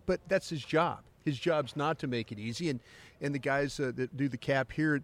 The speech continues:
they know that. They know that with all these contracts. I, I love what you're talking about with Parsons, you know, because Parsons has a legitimate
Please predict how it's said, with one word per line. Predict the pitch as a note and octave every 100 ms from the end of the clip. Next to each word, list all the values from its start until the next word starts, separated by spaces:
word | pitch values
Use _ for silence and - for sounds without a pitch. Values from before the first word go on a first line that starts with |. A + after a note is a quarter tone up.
| -
they | C#3+
know | C3+ E3+ B2
that. | G2+ - -
They | F#3
know | G3+
that | F#3+
with | D3+ D3+
all | D3+
these | D#3 B2
contracts. | C3 A2+ - A#2 -
I, | C#3+
I | D3
love | C#3 D#3
what | E3 D#3+
you're |
talking | C3 C3+ C3+ C#3
about | A#2+ A#2+
with | B2 -
Parsons, | C#3+ D#3+ - A2+ G#2+ - - - - -
you | C#3+
know, | C3
because | B2+ C3+ - C#3 B2+ B2 - - - -
Parsons | D3+ F3 F3 -
has | C#3+ D3
a | C#3+ C3
legitimate | C3 G#2 B2 C#3 C3+ B2+